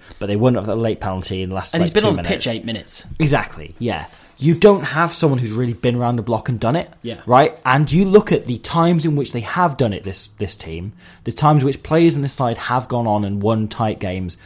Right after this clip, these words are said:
Speaker 1: from difficult positions. You're basically looking at two games for the Ospreys this year, and in both cases, they had Alan Wynne-Jones and Justin Tipuric playing eighty minutes.
Speaker 2: Yeah.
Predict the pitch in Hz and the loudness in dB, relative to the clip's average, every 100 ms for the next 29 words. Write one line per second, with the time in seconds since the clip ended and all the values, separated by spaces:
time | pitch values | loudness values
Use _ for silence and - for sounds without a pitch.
0 | - - 117 98 98 131 120 101 117 120 | -20 -8 -4 -4 -2 0 0 -4 -4 -2
1 | 110 - 80 90 - - - - 127 - | -4 -4 -8 -10 -12 -20 -12 -2 -2 2
2 | 170 180 - 139 123 131 - 98 95 98 | 2 2 0 2 4 2 0 -4 -4 -4
3 | 95 - - 147 135 131 120 104 110 101 | -4 -8 -2 2 4 2 0 -2 -2 -2
4 | - 92 90 95 - 82 90 - - - | -6 -8 -8 -8 -8 -8 -10 -12 -18 -20
5 | _ _ 117 110 104 - 117 156 180 - | _ _ 0 0 -2 -4 2 6 6 4
6 | 127 107 95 107 107 110 113 107 101 95 | -2 -2 -4 -2 0 0 0 -2 -2 -4
7 | 95 98 101 98 87 78 98 90 85 87 | -6 -6 -8 -10 -10 -10 -8 -8 -10 -10
8 | 76 - _ _ _ 120 101 | -12 -14 _ _ _ -14 -14